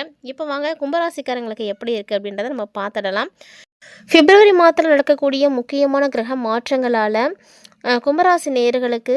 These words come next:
வெற்றிக்கான வாய்ப்புகளும் கதவுகளும் திறக்கப் போகுது அப்படின்னே சொல்லணுங்க. அதாவது பிப்ரவரி மாதம் பார்த்தீங்கன்னா பல சக்தி வாய்ந்த கிரக மாற்றங்கள் வந்து நடக்கப் போகுது. இந்த கிரக மாற்றங்கள் எல்லாமே உங்களுடைய ராசிக்கு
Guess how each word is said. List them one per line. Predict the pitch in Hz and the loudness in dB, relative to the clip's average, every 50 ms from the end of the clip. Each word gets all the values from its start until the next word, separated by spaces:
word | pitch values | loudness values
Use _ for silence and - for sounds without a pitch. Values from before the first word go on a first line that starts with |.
| 311 294 | -2 -2
வெற்றிக்கான | 262 262 254 - - 381 - 349 320 285 262 240 226 | -4 -6 -6 -6 -10 -8 -6 -4 -4 -4 -4 -4 -2
வாய்ப்புகளும் | 226 226 262 262 - 262 240 247 247 277 285 | -2 -2 -2 -4 -6 -10 -6 -6 -6 -6 -6
கதவுகளும் | - 254 233 233 240 240 240 233 233 247 269 262 | -6 -6 -4 -4 -4 -4 -4 -6 -6 -8 -8 -6
திறக்கப் | - 240 226 233 - 254 240 | -6 -8 -8 -6 -8 -10 -10
போகுது | - 226 214 220 214 214 | -8 -8 -6 -6 -6 -6
அப்படின்னே | 202 208 202 208 214 240 226 - | -6 -6 -8 -8 -8 -10 -10 -12
சொல்லணுங்க. | 220 214 208 208 208 202 202 208 262 311 _ _ _ - - - | -12 -10 -10 -8 -8 -6 -6 -6 -6 -6 _ _ _ -20 -20 -20
அதாவது | - - 196 247 349 349 | -8 -8 -4 -4 -4 -4
பிப்ரவரி | - 294 262 311 359 370 381 370 | -4 -4 -2 0 0 0 -2 -2
மாதம் | 339 311 294 277 262 254 254 | -2 -2 -2 -2 -4 -4 -4
பார்த்தீங்கன்னா | 254 247 247 254 247 240 254 311 330 | -6 -6 -4 -6 -6 -6 -6 -8 -8
பல | - 277 262 269 | -6 -6 -6 -6
சக்தி | 269 - 254 - _ - 339 330 | -6 -8 -10 -12 _ -8 -8 -6
வாய்ந்த | 302 311 311 330 330 311 | -2 -2 -2 0 -2 -2
கிரக | 262 254 226 247 262 | -2 -2 -6 -6 -8
மாற்றங்கள் | 254 254 254 247 - 247 226 220 214 208 | -8 -8 -10 -8 -8 -8 -8 -6 -6 -8
வந்து | 208 226 254 247 | -4 -2 -2 -2
நடக்கப் | 220 208 214 214 226 220 | -2 -4 -6 -8 -10 -10
போகுது. | - 214 202 202 202 - _ _ _ _ - - - _ _ | -8 -8 -8 -8 -10 -10 _ _ _ _ -20 -20 -20 _ _
இந்த | - 269 277 277 | -2 -2 0 2
கிரக | 294 302 392 440 466 | 2 0 0 -2 -4
மாற்றங்கள் | 440 427 392 - - 349 320 294 277 247 240 240 | -2 -4 -4 -4 -4 -4 -2 -2 -2 -2 -2 -2
எல்லாமே | 262 302 339 339 311 277 262 269 320 392 - | -2 -2 -4 -4 -4 -4 -4 -4 -4 -6 -8
உங்களுடைய | - 269 254 247 233 240 240 233 226 | -8 -6 -4 -4 -4 -4 -4 -4 -4
ராசிக்கு | 220 226 262 262 - 294 247 _ - 254 | -4 -6 -6 -8 -10 -12 -14 _ -10 -10